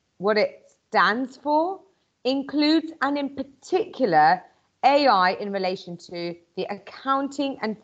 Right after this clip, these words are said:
finance profession. I'm talking an A I for dummies. You know those y-, little yellow books that make life easy to understand type of explanation?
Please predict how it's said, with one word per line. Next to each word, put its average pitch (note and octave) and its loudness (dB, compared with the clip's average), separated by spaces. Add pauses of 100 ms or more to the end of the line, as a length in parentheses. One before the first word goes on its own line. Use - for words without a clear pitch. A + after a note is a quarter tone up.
finance G#3+ 0
profession. D3+ -4 (880)
I'm E4 4
talking G3+ -2 (140)
an A3 2
A A3+ 4
I G#3 4
for G#3+ -8
dummies. C#3+ -2 (160)
You B3 -2
know D4+ 4
those C#4 2 (240)
y-, F3 -14
little B3 -2
yellow A3+ 0
books B3 0
that F3+ -4
make G#3+ -2
life G3+ 0
easy G#3+ -6
to G3+ -6
understand G#3 -2
type A#3+ 0
of B3 0
explanation? B3+ -2